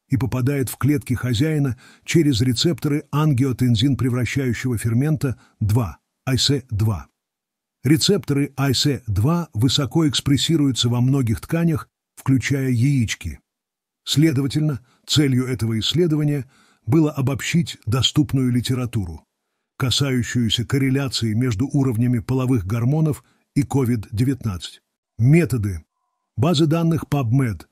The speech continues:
Web of Science, Embase и библиотеки Кокрейна систематически просматривались до августа две тысячи двадцать второго года на предмет исследований,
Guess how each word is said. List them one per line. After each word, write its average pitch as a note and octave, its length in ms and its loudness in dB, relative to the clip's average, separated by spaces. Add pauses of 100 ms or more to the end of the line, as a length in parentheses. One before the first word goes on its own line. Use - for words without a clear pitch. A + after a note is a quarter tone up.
(140)
Web C#3 260 2
of C3 140 -4
Science, B2+ 640 -2
Embase B2+ 580 0 (240)
и C#3+ 80 2
библиотеки C#3 600 2
Кокрейна A#2+ 640 -2 (520)
систематически D#3 840 2
просматривались D3 840 0
до C3+ 200 0
августа C#3 520 -2
две A#2 160 2
тысячи B2+ 380 0
двадцать A#2+ 360 -2
второго B2+ 400 -2
года C#3 400 0 (340)
на C3+ 140 4
предмет C#3+ 420 2
исследований, B2+ 760 0